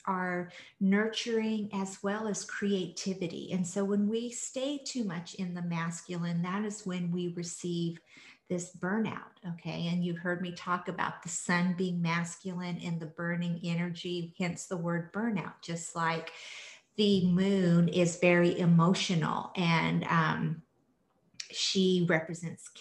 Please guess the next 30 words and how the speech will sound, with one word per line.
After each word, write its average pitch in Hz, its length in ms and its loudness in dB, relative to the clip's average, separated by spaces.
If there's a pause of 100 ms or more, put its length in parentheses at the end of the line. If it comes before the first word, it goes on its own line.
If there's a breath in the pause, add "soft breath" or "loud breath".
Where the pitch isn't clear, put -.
Cancer, 185 760 -10
the - 80 -12
sign 165 380 -8 (100)
Cancer, 170 640 -10
zodiac 170 480 -10
sign. 170 380 -10 (560 loud breath)
And, 175 600 -2
um, 165 200 0
it's 165 140 -6
very 175 420 -2
emotional 165 840 -4
energy, 160 720 -6
okay? 160 560 -6
And 175 200 -2
so 165 480 -2 (320 loud breath)
this 190 340 -2
is 175 240 -6
why 165 420 0
you 160 80 -4
hear 160 360 -6
the 160 120 -8
word 156 380 -6
lunatic, 226 1080 -2
um, 160 420 0
because 170 540 -4
sometimes 233 640 -4
she - 160 -8
makes 170 280 -6
us - 140 -10
feel 202 220 -4